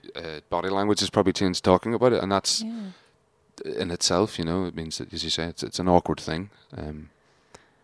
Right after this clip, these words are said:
Speaker 2: But that's where also movement, I mean, it's such a, um, a men-, it's a mental health practice to move your body
Speaker 1: Mm.
Speaker 2: because energy gets stagnant and stuck, and especially that,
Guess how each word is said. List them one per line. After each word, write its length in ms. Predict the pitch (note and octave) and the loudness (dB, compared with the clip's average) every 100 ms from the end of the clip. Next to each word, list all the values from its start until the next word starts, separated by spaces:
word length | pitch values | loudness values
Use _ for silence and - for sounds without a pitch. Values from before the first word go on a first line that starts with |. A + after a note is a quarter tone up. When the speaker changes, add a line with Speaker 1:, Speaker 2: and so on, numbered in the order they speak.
| _ | _
Speaker 2:
But 100 | F3+ | 2
that's 180 | F#3+ F#3 | 4 8
where 80 | G3+ | 10
also 300 | F#3+ F#3+ G3 | 10 10 6
movement, 500 | F3+ F3+ F3+ F3 E3 | 6 2 2 2 0
I 40 | E3+ | 0
mean, 160 | E3 | -2
it's 120 | E3 | -2
such 220 | - F3 E3+ | -2 0 2
a, 180 | D#3 | 2
um, 300 | D#3 - - - - - - - _ - - - - - | 0 -6 -12 -14 -18 -18 -16 -18 _ -20 -20 -20 -18 -8
a 40 | |
men-, 180 | E3 F#3 | 2 2
it's 80 | E3+ | 4
a 40 | F3+ | 2
mental 220 | E3+ C#3+ | 2 2
health 260 | D#3+ - | 0 0
practice 400 | - A3+ - D#3 - | 2 2 4 -4 -4
to 100 | E3 | -2
move 260 | E3 D3+ | -2 -2
your 80 | D#3+ | -2
body 300 | D#3 E3+ E3 | 0 0 -4
Speaker 1:
Mm. 20 | |
Speaker 2:
because 240 | D3 D3+ E3+ | -8 -4 0
energy 320 | D#3+ D#3 D#3+ | 2 2 2
gets 220 | D#3 - - | 0 -2 -6
stagnant 440 | - D#3+ D#3 D#3 - | 0 2 2 -2 -6
and 100 | D3 | -6
stuck, 460 | - E3 D#3 - | 2 4 4 0
and 80 | D#3 | -10
especially 380 | - D#3 - D3+ | -6 -4 -6 -4
that, 260 | D#3+ D3+ | 0 0